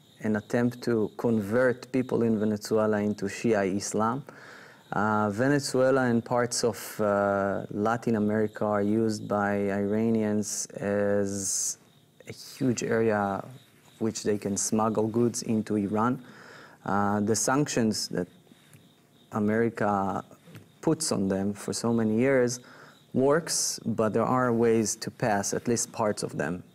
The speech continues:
and to relieve the pressure just a little bit.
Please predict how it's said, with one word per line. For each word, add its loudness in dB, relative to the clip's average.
and -2
to 0
relieve 2
the -2
pressure -2
just -4
a 2
little 0
bit. -4